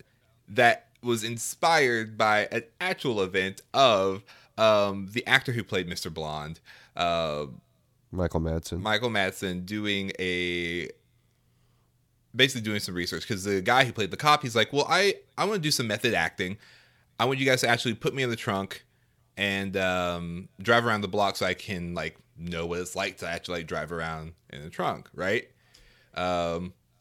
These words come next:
Speaker 1: you know, like you do. It's the nineties. <laughs> Um,
Speaker 2: Sure.
Speaker 1: and so then, uh, they had Michael Madsen,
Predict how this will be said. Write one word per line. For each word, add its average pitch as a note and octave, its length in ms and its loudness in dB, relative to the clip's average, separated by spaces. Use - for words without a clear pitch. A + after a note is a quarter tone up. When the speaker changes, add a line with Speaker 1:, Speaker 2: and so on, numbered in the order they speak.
Speaker 1:
you A#3 180 2
know, B2 380 6
like F3+ 280 4
you C3 80 4
do. G2+ 300 2
It's B3 180 0
the B2+ 200 4
nineties. F2+ 540 -4
<laughs> - 160 -10
Um, D3 440 4
Speaker 2:
Sure. F2+ 280 -2
Speaker 1:
and C#3 120 -4
so D3 200 6
then, D3 520 6
uh, B2 280 4
they B2 100 2
had B2 180 2
Michael G#2 200 0
Madsen, G2 560 -2